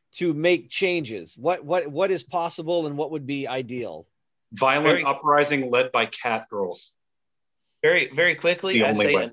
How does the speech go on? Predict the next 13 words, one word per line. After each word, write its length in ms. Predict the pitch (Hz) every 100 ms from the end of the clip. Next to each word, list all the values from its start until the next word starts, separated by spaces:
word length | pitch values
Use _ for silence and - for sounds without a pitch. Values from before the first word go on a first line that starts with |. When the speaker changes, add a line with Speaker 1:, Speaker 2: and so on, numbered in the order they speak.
| -
Speaker 3:
another 300 | 165 254 202
lottery 380 | 117 104 104 104
system, 540 | - 110 - 127 120
except 420 | 113 - 139 139
from 140 | 147 117
the 120 | 110
short 340 | - - 139 120
novel, 420 | 104 123 156 156
The 100 | 160
Lottery, 440 | 156 160 180 196 196
Speaker 1:
<laughs> 340 | 196 - -
Speaker 3:
where, 240 | 147 143 143
um, 240 | 147 131